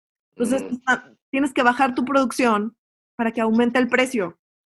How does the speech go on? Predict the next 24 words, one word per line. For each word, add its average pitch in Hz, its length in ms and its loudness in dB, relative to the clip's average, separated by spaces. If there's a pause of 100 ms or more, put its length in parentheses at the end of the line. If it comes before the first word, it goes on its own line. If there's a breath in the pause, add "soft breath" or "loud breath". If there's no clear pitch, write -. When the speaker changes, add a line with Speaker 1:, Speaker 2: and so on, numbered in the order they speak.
(320)
Speaker 1:
Y 233 100 0
si 269 80 0
aumenta 262 360 4
el 302 80 2
precio, 254 320 2
aunque 240 180 2
produzcas 226 480 0
menos, 226 340 2
vas 220 160 -4
a 233 60 -4
generar 202 320 -2
más 202 160 -4
ingresos. 214 400 -8 (840)
Speaker 2:
Suena 240 160 8
Speaker 1:
Entonces, 147 200 2
Speaker 2:
bastante 202 240 2
simple, 185 380 2
la 123 140 4
neta, 185 260 2
hasta 127 200 0
yo 143 120 6
le 175 160 0
Speaker 1:
sí. - 80 -2
Speaker 2:
entendí. 415 320 4